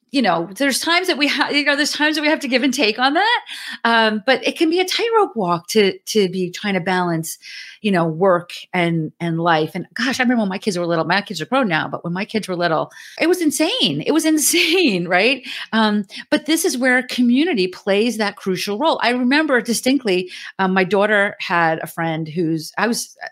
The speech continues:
at that point, I was, when I was divorced, my daughter was probably in, maybe in middle s-,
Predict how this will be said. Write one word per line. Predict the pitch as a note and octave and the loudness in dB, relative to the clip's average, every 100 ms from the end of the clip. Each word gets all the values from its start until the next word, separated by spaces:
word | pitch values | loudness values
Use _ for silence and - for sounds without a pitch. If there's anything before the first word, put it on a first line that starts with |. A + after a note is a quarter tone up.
| _ - | _ -6
at | F#3+ | -2
that | A3 | -2
point, | A3+ F#3+ E3+ | 0 0 0
I | |
was, | E3 - _ | -2 -4 _
when | F3 | 0
I | E3 | 0
was | D#3+ | 0
divorced, | D3 D#3+ D3 - - - - - | -2 -2 -2 -4 -10 -16 -14 -4
my | E3 | 0
daughter | E3+ F3 | 4 4
was | E3 - | 2 0
probably | E3+ D#3+ D3+ | -2 0 0
in, | D3 | 0
maybe | D3+ D3+ | -2 -4
in | D3 - - | -6 -10 -4
middle | D#3+ D#3 | -2 -2
s-, | - | -6